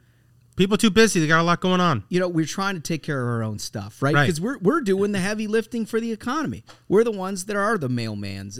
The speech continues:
Speaker 2: Th-, there are the, the
Speaker 1: The business owners, the people with, with nine-to-fives who are, who are doing what they have to do. The,
Speaker 2: Right.
Speaker 1: the people who have the free time to go ahead and complain. Nobody shows up at a school board meeting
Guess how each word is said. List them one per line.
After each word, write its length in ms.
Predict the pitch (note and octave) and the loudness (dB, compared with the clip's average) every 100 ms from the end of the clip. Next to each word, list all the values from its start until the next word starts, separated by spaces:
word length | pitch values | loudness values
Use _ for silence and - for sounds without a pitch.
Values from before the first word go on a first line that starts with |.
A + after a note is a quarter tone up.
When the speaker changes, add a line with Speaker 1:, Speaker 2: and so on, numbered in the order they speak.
| A#2 | -16
Speaker 2:
Th-, 240 | D#3 D3 C#3 | -14 -12 -12
there 260 | D3+ D#3 E3 | -6 -4 -2
are 260 | F#3 A3+ A3 | -2 0 0
the, 200 | C3+ - - | -2 -6 -6
the 140 | C#3 | -6
Speaker 1:
The 200 | A#2+ C3 | 0 0
business 480 | A2+ D#3 C3 A#2+ - | 4 4 4 0 0
owners, 420 | A#2 A2 G#2 G2+ | 0 0 -2 -2
the 80 | C#3+ | -2
people 340 | - F#3 D#3 | 0 0 2
with, 240 | C3 B2+ - | 2 0 -2
with 200 | B2 A2 - | -6 -6 -4
nine-to-fives 800 | B2 C3+ C3+ B2 C3 A#2+ A2 - | 0 2 2 2 0 2 0 -2
who 120 | G#2+ | -4
are, 80 | G#2+ | -4
who 160 | A2 A2 | -2 0
are 240 | G#2+ G2 _ _ _ - | 0 -2 _ _ _ -16
doing 240 | B2 C#3+ D3+ | 0 4 4
what 120 | C#3+ | 4
they 100 | A2+ | 0
have 200 | B2 A#2+ | 0 0
to 80 | A#2 | -4
do. 400 | F#2 F3 F3+ F2 - _ - | 0 4 4 2 -8 _ -2
The, 100 | A#3 | 2
Speaker 2:
Right. 120 | D#4 | 4
Speaker 1:
the 80 | D#3+ | 4
people 240 | F3+ F3 D3 | 4 4 6
who 40 | |
have 140 | D3 - | 4 2
the 100 | C3+ | -2
free 220 | D#3 C#3 | 0 0
time 340 | D#3 F3+ D#3 | 4 4 4
to 80 | A#2 | 2
go 180 | C3+ C3+ | 0 2
ahead 140 | B2+ | 2
and 160 | B2 A2+ | 2 -2
complain. 300 | B2 G#2+ E3 - - - | -2 -4 -6 -10 -20 -2
Nobody 400 | E3 G#3+ C4+ A#3 | 6 6 8 6
shows 400 | - G3+ G3+ F3 | 6 8 8 8
up 160 | F3+ D3+ | 4 4
at 60 | |
a 20 | C3 | 0
school 320 | - F3 F3+ | 2 6 6
board 320 | C#3 D3+ C#3 | 6 6 6
meeting 560 | C3+ D3 B2+ G#2+ G2 | 6 6 4 2 -2